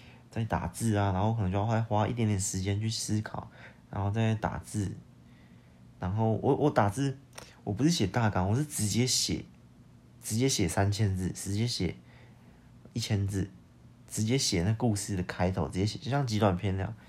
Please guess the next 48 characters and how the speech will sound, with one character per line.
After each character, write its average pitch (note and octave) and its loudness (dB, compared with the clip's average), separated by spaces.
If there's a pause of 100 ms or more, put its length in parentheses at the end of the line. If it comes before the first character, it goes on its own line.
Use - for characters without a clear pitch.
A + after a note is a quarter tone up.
(380)
但， G#2 -4 (140)
但 A2+ -2
再 A#2 2
多 G#2 4
一 G2+ 2
点， - -6 (720)
然 F#2+ -2
后 A#2+ 2
存 G#2+ -2
在 G#2+ 2
资 G#2 -4
料 F#2+ 4
库。 F#2 -4
所 - -4
以 B2 0
那 C#3 0
资 A#2 -4
料 A#2+ 6
库， A#2+ 0 (920)
我 G#2+ 2
下 C#3 2
次 C3 -2
继 A#2 2
续 B2 -2
写， A2 0
我 F#2 4
就 C3+ 4
不 D3 2
会 A#2 8
是， B2 0 (320)
我 A2 2
要 D3+ 4
写 A#2+ 4
下 B2+ 2
一 B2 4
本 G#2 4
书， F#2 -2
我 G2 4
就 A#2+ 0
绝 G#2 0
对 G#2+ 4
不 G2+ -2
会 F#2+ 2
是 G#2 -4
从 F#2+ 0
零 F#2 0
开 F#2 -2
始。 - -10